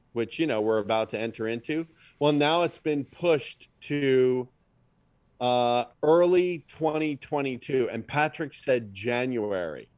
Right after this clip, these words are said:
And I will bet dollars to donuts that there is no fucking way that this is out by January.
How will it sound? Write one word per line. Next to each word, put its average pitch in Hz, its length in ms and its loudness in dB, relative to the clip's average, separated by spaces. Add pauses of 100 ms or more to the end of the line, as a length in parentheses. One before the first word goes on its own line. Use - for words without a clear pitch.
(320)
And 135 140 -2
I 151 180 4
will 190 160 6
bet 139 480 0
dollars 143 520 2
to - 140 -6
donuts 110 880 -8 (280)
that 123 380 2
there 120 240 2
is 113 180 -6
no 131 240 0
fucking 139 760 -6
way 101 420 0
that 107 160 -6
this 120 220 -8
is 101 140 -10
out 101 240 -2
by 95 140 -4
January. 92 840 -10